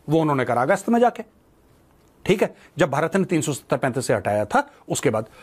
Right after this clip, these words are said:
तो पहले हमने एमएफ़एन वापस ले लिया अपना जो हमने दिया था, क्योंकि पाकिस्तान ने तो दिया नहीं था, खैर, anyway, और फिर बाद में उसी साल पाकिस्तान ने बोला, "ट्रेड बंद करो।" दोस्तों, तो जब दो हज़ार उन्नीस में पाकिस्तान के साथ पूरा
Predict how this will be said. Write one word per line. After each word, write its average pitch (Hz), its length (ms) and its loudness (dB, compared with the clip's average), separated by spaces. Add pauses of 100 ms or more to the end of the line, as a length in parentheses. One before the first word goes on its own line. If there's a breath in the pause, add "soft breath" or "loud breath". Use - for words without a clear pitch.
(140 loud breath)
तो - 60 0
पहले 156 280 2
हमने 147 280 2
एमएफ़एन 135 340 0
वापस 110 340 0
ले 156 80 2
लिया 180 180 2
अपना 180 160 0
जो 175 120 4
हमने 180 160 0
दिया 180 160 2
था, 196 100 2
क्योंकि 190 200 0
पाकिस्तान 160 400 0
ने 170 80 2
तो 165 120 -2
दिया 196 180 4
नहीं 262 120 2
था, 208 80 4
खैर, 190 220 4
anyway, 190 200 4 (440 loud breath)
और 214 200 2
फिर 247 160 2
बाद 139 360 2
में 196 140 2
उसी - 360 -2
साल 160 240 0
पाकिस्तान 123 480 -2
ने 117 80 -4
बोला, 131 180 -4
"ट्रेड 120 260 -2
बंद 98 180 -8
करो।" - 220 -8 (140 loud breath)
दोस्तों, 180 280 4
तो 220 80 4
जब 196 420 2
दो 175 160 4
हज़ार 175 280 2
उन्नीस 165 480 0
में 175 200 2
पाकिस्तान 151 500 -2
के 127 100 -6
साथ 151 200 0
पूरा 165 540 2